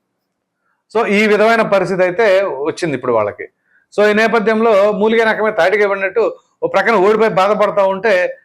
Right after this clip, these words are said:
కవిత గారి లేఖలు, ఆ లేఖల వల్ల ఇంకా డిఫెన్స్లో పడిపోవడం, మరి ఈ పరిస్థితులు ఏంటి? So ఎవరు ఏమనుకున్నా కేసీఆర్ గారి తర్వాత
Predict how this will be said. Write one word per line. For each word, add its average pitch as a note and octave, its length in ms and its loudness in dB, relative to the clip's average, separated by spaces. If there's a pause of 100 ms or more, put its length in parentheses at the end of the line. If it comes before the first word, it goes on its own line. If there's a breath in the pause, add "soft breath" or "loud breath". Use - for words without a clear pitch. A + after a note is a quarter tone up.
(200 soft breath)
కవిత G#3+ 160 2
గారి G3+ 320 2
లేఖలు, F#3 500 0 (320)
ఆ F#3 120 4
లేఖల G#3+ 340 4
వల్ల G#3+ 180 2
ఇంకా G3 260 0
డిఫెన్స్లో G3 420 0
పడిపోవడం, F#3 500 0 (380)
మరి F#3 140 2
ఈ F#3 80 -2
పరిస్థితులు F#3+ 480 0
ఏంటి? F#3+ 440 -2 (420 loud breath)
So A3+ 80 2
ఎవరు F#3+ 300 2
ఏమనుకున్నా D#3 880 0 (440)
కేసీఆర్ A3 640 2
గారి G3+ 320 0
తర్వాత E3 800 0